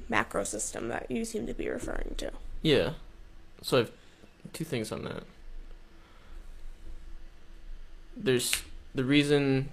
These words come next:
Speaker 2: we're upset about the stem thing, or that, um, I shouldn't say we're upset. The reason they're, that it's controversial about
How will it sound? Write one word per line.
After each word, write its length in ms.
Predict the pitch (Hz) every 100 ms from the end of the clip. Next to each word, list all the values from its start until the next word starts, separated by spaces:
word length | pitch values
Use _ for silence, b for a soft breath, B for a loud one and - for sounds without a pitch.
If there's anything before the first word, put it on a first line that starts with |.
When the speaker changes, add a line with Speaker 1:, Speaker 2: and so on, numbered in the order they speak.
| -
Speaker 2:
we're 220 | 120 117
upset 580 | 110 104 - 117 110 - - - - - - - -
about 280 | 117 110 -
the 80 |
stem 360 | 117 - 117 113
thing, 380 | 110 82 65 - - -
or 140 | 117
that, 240 | 107 -
um, 240 | - 76 71
I 60 | 95
shouldn't 240 | - 90
say 100 | -
we're 100 | 71
upset. 400 | - - - -
The 100 | 104
reason 320 | 127 135 135
they're, 380 | 131 123 117 107 - -
that 140 | - 131
it's 140 | 135
controversial 880 | - 139 131 117 107 104 87 78 76 - -
about 400 | 113 117 101 -